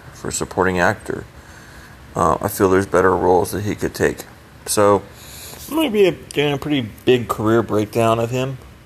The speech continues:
And, um, sit back, relax, folks. It may not be always pretty.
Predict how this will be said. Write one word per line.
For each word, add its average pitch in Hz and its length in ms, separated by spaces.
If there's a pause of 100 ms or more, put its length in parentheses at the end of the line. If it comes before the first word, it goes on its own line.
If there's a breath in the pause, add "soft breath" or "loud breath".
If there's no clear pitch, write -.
(440)
And, 98 340
um, 95 340 (2250 loud breath)
sit - 300
back, 117 260
relax, 107 400
folks. 95 360
It 90 80
may 104 160
not 98 200
be 98 200
always 95 440
pretty. 92 300